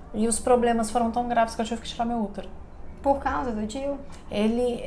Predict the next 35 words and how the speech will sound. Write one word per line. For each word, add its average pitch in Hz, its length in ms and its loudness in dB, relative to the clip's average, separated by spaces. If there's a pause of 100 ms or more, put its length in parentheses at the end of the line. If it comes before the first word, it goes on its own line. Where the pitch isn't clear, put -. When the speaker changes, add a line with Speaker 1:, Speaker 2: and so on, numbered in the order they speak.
(160)
Speaker 1:
exacerbou 226 1000 4 (720)
a, 202 880 4
os 208 140 2
miomas 220 420 6
e 233 60 2
endometriose 226 640 0
que 240 80 -4
eu 233 40 -4
tinha. 196 380 -6 (1040)
Foi 185 160 2
uma 185 100 4
reação 202 360 4
do 330 80 2
meu 294 180 10
corpo. 226 380 8
Eu 175 60 8
vejo 233 280 6
um 269 60 6
monte 254 300 6
de 285 140 4
gente 247 260 2
dando 247 200 4
certo 226 360 6
Speaker 2:
Sim. 240 380 0 (400)
Speaker 1:
com 254 380 8
o 247 60 4
hormonal. 240 540 4 (480)
Eu 233 120 8
já 254 100 10
tinha 294 220 4
usado 262 320 4
sol 254 300 2
de 254 80 -2
cobre 202 380 -2
antes, 202 440 -4